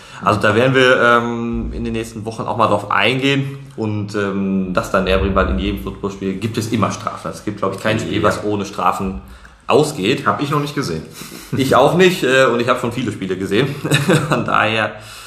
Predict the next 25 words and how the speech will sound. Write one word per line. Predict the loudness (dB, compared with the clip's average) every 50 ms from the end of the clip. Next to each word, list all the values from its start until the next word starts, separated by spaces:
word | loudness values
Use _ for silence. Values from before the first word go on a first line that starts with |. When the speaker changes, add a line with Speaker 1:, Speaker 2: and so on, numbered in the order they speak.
| -20 -20 -20 -14 -6
Speaker 1:
ähm, | -2 0 0 2 0 0 -2 -4 -6 -6 -4
denke | -2 -2 -2 -2 -4
ich | -6 -2
mal, | -2 -2 0 -2 -6 -12 -16 -20 -20 -20 _ _ _ _ _ -20 _ _ _ _ _ _ _ _ -10 -10 -6 -4
dass | -4 -4 -2 -2
wir | 0 0
da | 2 0 0 -2 -4 -6 -10 -16 -20 -20 -20 -20 -20 -20 -20 -20 _ _ _ _ -20 -20 _ -20 -20 -20 -20 _ _ _ _ _ -4
noch | -2 2
einiges | 2 4 4 2 2 2 0 0 -2 -6 -12 -16 -18 -20 -18
zu | -12 -8 -8 -6 -6 -8 -10 -14 -16 -8 -6
erklären | -6 -4 -2 -2 -2 -2 -2 -4
und | -4 -6 -8
zu, | -6 -4 -4 -4 -2 0 2 2
ähm, | 2 2 2 0
berichten | -2 -2 -4 -4 -6 -6 -6 -4
haben | -4 -4 -4
für | -6 -6
euch. | -2 0 2 2 0 -2 -8 -12 -16 -20 -20 -20 -20 -20 _ -20 -20 -20 -12 -4
Ähm, | -2 0 0 0 0 -2 -2 -2 -2 0
da | 2 4
lass | 4 4 4
uns | 2 0 -2
doch | -2 0
jetzt | 0 -2 -2 -2 -6 -8 -10 -10 -2 -2
abschließend | -2 -2 -2 -6 -12 -12 -12 -12 -10 -10 -10 -10 -10 -12 -14